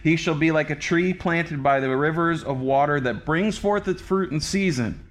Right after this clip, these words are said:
We want to do that. We want to bring forth fruit to the glory of our God in the proper season. And we want our leaf, who all, it says, "whose leaf shall not wither." And then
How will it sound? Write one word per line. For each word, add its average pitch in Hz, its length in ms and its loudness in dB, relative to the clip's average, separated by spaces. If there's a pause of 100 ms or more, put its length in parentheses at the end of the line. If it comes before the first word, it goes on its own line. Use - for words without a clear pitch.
(380)
We 120 100 2
want 160 220 2
to 147 60 -2
do 190 160 0
that. 127 180 2
We 131 100 0
want 143 160 2
to 139 40 0
bring 151 280 0
forth 165 280 -2
fruit 180 360 -2
to 139 100 -2
the 127 80 0
glory 151 360 2
of 139 80 -2
our 147 140 0
God 143 380 0 (220)
in 147 160 2
the 131 60 0
proper 156 400 -2
season. 143 600 -2 (300)
And 147 160 2
we 151 80 4
want 156 220 2
our 160 100 4
leaf, 165 340 2
who 147 160 0
all, 151 220 2
it 135 220 -2
says, 135 280 -2
"whose 151 220 0
leaf 160 220 2
shall 131 360 0 (240)
not 156 320 2
wither." 127 520 0 (240)
And 123 120 2
then 127 400 0